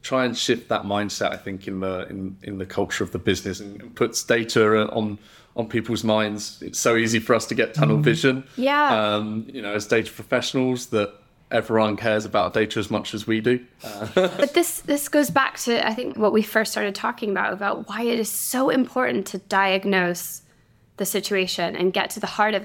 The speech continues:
Speaker 2: it. Because actually, if you can identify, you know, solutions to problems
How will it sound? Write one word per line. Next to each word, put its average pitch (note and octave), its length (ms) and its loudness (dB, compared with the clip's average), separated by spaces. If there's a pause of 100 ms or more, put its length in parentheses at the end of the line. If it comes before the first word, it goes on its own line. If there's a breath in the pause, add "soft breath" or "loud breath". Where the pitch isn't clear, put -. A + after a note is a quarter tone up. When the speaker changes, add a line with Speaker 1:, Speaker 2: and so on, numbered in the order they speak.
Speaker 2:
it. - 60 -2 (400 loud breath)
Because A3+ 260 4
actually, G#3+ 600 2 (500 soft breath)
if - 220 -2
you D#4 160 6
can D4 100 4 (240)
identify, G3+ 600 2 (680)
you G#3 60 4
know, E3 240 4 (160)
solutions A#3 540 4
to F#3+ 80 -4
problems A3 480 2